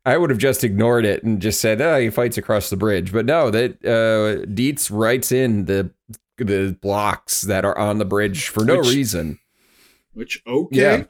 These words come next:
Speaker 2: sure.
Speaker 1: So, yeah,
Speaker 2: Uh,
Speaker 1: he crosses.
Speaker 2: yeah, finds his way past the bridge,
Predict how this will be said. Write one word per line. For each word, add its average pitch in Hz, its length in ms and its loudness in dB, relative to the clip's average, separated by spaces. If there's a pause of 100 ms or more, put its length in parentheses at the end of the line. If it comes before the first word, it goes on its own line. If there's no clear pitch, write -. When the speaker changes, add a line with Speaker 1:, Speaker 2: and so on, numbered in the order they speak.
(100)
Speaker 2:
sure. 233 480 -6 (440)
Speaker 1:
So, 135 380 2 (280)
yeah, 127 300 2
Speaker 2:
Uh, 131 220 -2 (380)
Speaker 1:
he 123 160 -2
crosses. 160 720 0
Speaker 2:
yeah, 165 60 -4
finds 208 180 0
his 180 140 -2
way 170 180 -2
past 165 380 -2
the 151 80 -4
bridge, 143 680 -2